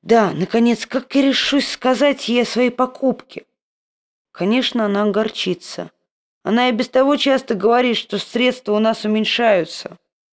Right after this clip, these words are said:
что имение ничего не приносит, что одной пенсии не хватает на такую большую семью, что надо беречь каждую копейку и так далее.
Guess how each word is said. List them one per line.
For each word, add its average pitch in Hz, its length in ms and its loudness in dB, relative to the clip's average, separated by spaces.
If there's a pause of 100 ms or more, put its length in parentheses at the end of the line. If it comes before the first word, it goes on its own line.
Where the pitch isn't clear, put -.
(120)
что - 300 -2
имение 254 360 4
ничего 220 380 2
не 254 100 4
приносит, 196 720 0 (320)
что - 300 0
одной 247 240 4
пенсии 269 380 2
не 202 140 2
хватает 214 720 2
на 196 120 0
такую 214 340 2
большую 196 420 2
семью, 185 600 2 (640)
что - 220 -2
надо 196 220 2
беречь 208 360 2
каждую 254 400 2
копейку 196 540 0
и - 120 -4
так 190 240 -4
далее. 156 480 -2